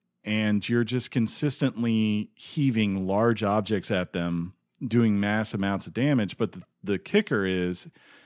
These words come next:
because it's like an overdrive mode, the longer you stay in it,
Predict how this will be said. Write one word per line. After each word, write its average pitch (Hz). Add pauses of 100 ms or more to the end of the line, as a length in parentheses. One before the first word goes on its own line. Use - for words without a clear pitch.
(180)
because 123
it's 123
like 127
an 101
overdrive 95
mode, 87 (260)
the 101
longer 107
you 98
stay 92
in 104
it, 90